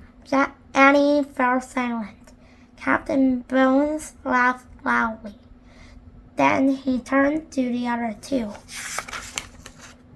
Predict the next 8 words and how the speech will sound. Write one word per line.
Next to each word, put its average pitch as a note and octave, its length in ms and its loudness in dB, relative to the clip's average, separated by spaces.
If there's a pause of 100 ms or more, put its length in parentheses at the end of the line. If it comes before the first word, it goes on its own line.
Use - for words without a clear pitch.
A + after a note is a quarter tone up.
(720)
Find E4 280 4
out D#4 240 10
what's C4+ 300 8
in C4+ 160 4
their C4 120 8
house, C#4+ 560 6
you B3+ 100 0
dogs, - 720 -2